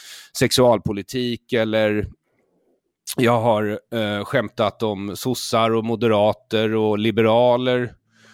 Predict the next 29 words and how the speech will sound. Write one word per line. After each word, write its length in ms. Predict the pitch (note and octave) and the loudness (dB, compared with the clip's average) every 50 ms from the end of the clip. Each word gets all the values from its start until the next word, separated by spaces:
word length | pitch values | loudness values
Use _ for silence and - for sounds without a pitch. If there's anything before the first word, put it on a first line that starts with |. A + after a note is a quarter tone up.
| - - - _ _ - | -20 -20 -20 _ _ 0
Ja, 220 | D3 E3+ D#3 D#3 | 2 2 2 4
men 180 | E3 E3+ E3+ F3 | 4 2 2 2
man, 160 | F3+ F3 E3+ | 2 0 0
man 120 | F3 F3 | 0 -2
försöker 300 | - F3 E3+ G3 E3 E3+ | -2 -2 -4 -4 -2 0
hitta 340 | E3+ F#3 F3 - - - F#3 | 0 0 0 0 0 0 0
saker. 480 | - - B2+ A#2+ G#2+ - - B2+ A#2 A#2 | 2 4 2 2 2 0 0 0 2 4
Jag 140 | B2 C3 | 4 4
har 100 | C#3+ C#3 C#3+ D3 D3 C#3 B2 A#2 C3+ | 2 2 0 -6 -16 -16 -16 -8 -2
gjort 260 | D3 D#3+ D3+ - - | 0 0 0 0 0
program 440 | - - D#3 D3 D3 D3 C#3+ C#3+ C#3+ | 0 0 2 4 4 4 4 4 2
om 120 | D3 C#3+ C#3+ | 0 0 0
islamism, 720 | C#3+ - - - D3+ C#3+ C#3 B2+ C#3+ D3 - - - C3+ | -2 -2 -2 0 0 0 0 0 -2 -4 -6 -6 -6 -4
liksom. 540 | C3+ C#3 C#3 - - - C#3 C3 C#3 C#3+ C#3+ - - _ _ _ - | -2 -2 -4 -4 -4 -4 -2 -2 -4 -6 -8 -12 -20 _ _ _ -4
Eh, 180 | C3+ C3 C3 | -2 0 2
nu 380 | C3 C#3 D3 D3+ D3 D3 D3 C#3+ - - | 4 4 4 6 4 4 2 0 -2 -6
för 80 | D#3 | -4
tiden 540 | C#3 - C#3+ C3+ C3 C3 C3 B2 B2+ B2+ B2 | -2 0 0 0 2 2 0 0 0 -2 -4
så 120 | - - | -2 0
verkar 300 | C3 B2+ B2 A#2 - - | 2 2 2 2 0 -2
det 80 | A#2+ A#2+ | -2 -2
som 160 | - - A#2 | -2 -4 -6
att 120 | A#2 - - | -6 -4 -4
man 140 | B2 A#2+ | -4 -4
kan 160 | A2+ - B2 A#2+ | -2 -2 2 4
börja 160 | B2+ B2 A#2+ | 4 4 4
prata 340 | - C#3+ B2+ A2 - - B2+ | 4 4 2 2 2 -2 -4
om 100 | B2+ | -2
det 60 | B2+ | 0